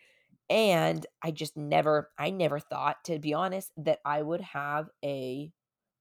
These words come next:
beef <laughs> protein as a smoothie, but it's incredible ha-, um, all the health benefits. So let me try to take, break it down for you. So this is from their website.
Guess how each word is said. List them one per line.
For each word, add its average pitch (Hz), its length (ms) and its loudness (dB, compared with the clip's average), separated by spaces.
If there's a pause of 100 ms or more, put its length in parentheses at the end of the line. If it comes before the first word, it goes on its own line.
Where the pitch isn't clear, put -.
(120)
beef - 500 -8 (160)
<laughs> - 200 -20
protein 151 760 2 (400)
as 175 140 6
a 156 200 -4
smoothie, 160 440 -2 (320)
but 175 480 8
it's 185 220 -2
incredible 165 1000 0 (180)
ha-, - 320 -6 (140)
um, 151 420 -2
all 156 260 8
the 151 80 -2
health 147 240 0
benefits. - 440 -10
So 143 280 0
let 160 280 -2
me 196 360 -8
try 175 220 -6
to 156 80 -6
take, 156 240 -8
break 147 220 -4
it 156 60 -10
down 135 180 -8
for - 100 -18
you. - 100 -20 (1400)
So - 160 -6
this 180 200 -4
is 220 140 -8
from 175 160 -2
their 165 160 0
website. - 420 -8